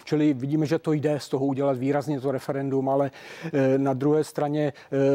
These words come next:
eh, prostě pořád ty, jsou to, jsou, tohle to jsou ještě ty volby o jeden řád níže, jestli to tak jde říct. Eh, vybíráme si skutečně ty, ty, ty místní zastupitele a, a, eh, tam ne vždycky se podaří tam tu velkou politiku do toho úplně nacpat.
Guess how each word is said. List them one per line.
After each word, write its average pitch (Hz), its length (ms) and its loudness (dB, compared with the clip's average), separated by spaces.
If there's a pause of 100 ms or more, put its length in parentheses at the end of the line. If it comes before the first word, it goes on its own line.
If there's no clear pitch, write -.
(180)
eh, 143 40 -4
prostě 135 320 -4
pořád 151 380 -4
ty, 302 100 -4
jsou 147 240 -4
to, 147 220 0
jsou, 147 260 -2 (280)
tohle 147 180 2
to 151 100 -6
jsou 170 120 0
ještě 147 260 0
ty - 120 0
volby 139 320 0
o 147 100 0
jeden 143 200 -2
řád 151 320 -2
níže, 135 300 -4
jestli 143 440 -2
to - 140 -20
tak 139 180 0
jde 135 140 2
říct. 143 340 -2 (300)
Eh, 131 220 2
vybíráme 139 500 2
si - 160 -8
skutečně 135 380 -2
ty, 139 180 2 (160)
ty, - 120 -8 (220)
ty 143 100 0
místní 143 440 0
zastupitele 135 800 -2
a, 131 140 0 (260)
a, 127 320 0
eh, 165 200 -8 (120)
tam 143 360 -4 (360)
ne 156 200 0
vždycky 135 360 -6
se 147 120 -4
podaří 139 400 -2
tam 143 160 -4
tu 151 100 0
velkou 139 320 0
politiku 143 440 -2
do 135 140 -2
toho 131 160 -2
úplně 135 300 -2
nacpat. 131 360 -6